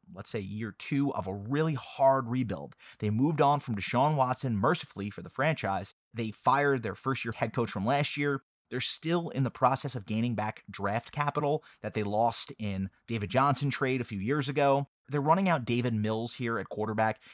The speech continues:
and Davis Mills actually was a pretty competent player at the end of last year. I think he surprised a lot of people, myself included. But I also think that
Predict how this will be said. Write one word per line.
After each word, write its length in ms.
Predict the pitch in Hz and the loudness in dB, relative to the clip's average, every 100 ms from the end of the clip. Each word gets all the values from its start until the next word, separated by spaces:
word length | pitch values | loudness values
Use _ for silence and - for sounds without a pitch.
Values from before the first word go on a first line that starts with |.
| - | -10
and 160 | 147 127 | -4 0
Davis 320 | 147 214 262 | 0 0 -2
Mills 220 | 190 170 - | -2 -4 -6
actually 380 | 143 - 233 240 | -6 -4 -6 -4
was 140 | 165 | -4
a 40 | 127 | -4
pretty 360 | - 165 220 | -4 -4 -4
competent 600 | - - 151 165 190 - | -6 4 4 4 0 -8
player 380 | - 127 196 104 | 2 4 4 0
at 100 | 95 | -6
the 120 | 113 | -4
end 180 | 101 135 | 0 0
of 80 | 131 | 2
last 340 | 127 123 - | 2 2 -4
year. 220 | 165 - - - | -10 -12 -14 -16
I 120 | - 117 | -8 -4
think 180 | 151 | -2
he 80 | 160 | -2
surprised 460 | - - 117 113 98 | -6 0 2 2 -2
a 20 | |
lot 240 | 95 98 | 0 2
of 100 | 113 | 2
people, 460 | - 120 120 139 147 _ - | -2 -6 -4 -8 -8 _ -8
myself 420 | 101 - 113 117 | -6 0 0 2
included. 540 | 113 - 127 165 208 - _ - | -4 -2 -2 -2 -6 -10 _ 2
But 160 | 156 | 2
I 120 | 165 - | 2 2
also 360 | 175 214 170 | 2 2 0
think 360 | 143 - 190 139 | -2 -2 -4 0
that 240 | 139 127 | 0 0